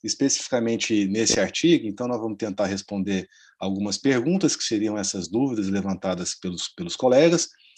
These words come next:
E vamos começar pela primeira pergunta, falando de qual é o modo de ação da aspirina.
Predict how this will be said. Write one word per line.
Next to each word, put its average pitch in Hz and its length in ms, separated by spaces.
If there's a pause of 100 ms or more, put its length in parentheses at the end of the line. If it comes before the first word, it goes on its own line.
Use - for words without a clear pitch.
E 113 120
vamos 113 240
começar 110 400
pela 110 180
primeira 107 300
pergunta, 147 760 (380)
falando 113 240
de 107 160
qual 139 220
é 147 80
o 120 80
modo 110 420
de 107 100
ação 113 460
da 101 180
aspirina. 92 640